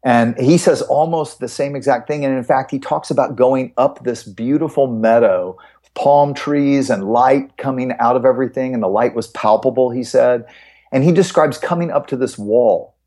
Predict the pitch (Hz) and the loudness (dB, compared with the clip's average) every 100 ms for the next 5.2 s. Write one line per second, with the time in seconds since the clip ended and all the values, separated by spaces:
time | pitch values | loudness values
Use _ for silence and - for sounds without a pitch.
0 | _ _ _ _ _ _ 131 135 127 185 | _ _ _ _ _ _ 0 0 2 4
1 | 202 - 123 196 208 131 131 123 120 117 | 4 2 -2 -2 -4 -6 -4 -2 -2 2
2 | 110 110 110 104 104 131 - - 101 117 | 2 2 0 -2 0 0 0 -6 -6 -6
3 | 110 110 123 117 104 104 135 151 - 80 | -6 -4 -4 -2 -2 0 -2 -2 -6 -8
4 | - - - - - - _ 131 131 135 | -16 -20 -20 -20 -20 -20 _ 0 2 4
5 | 135 | 2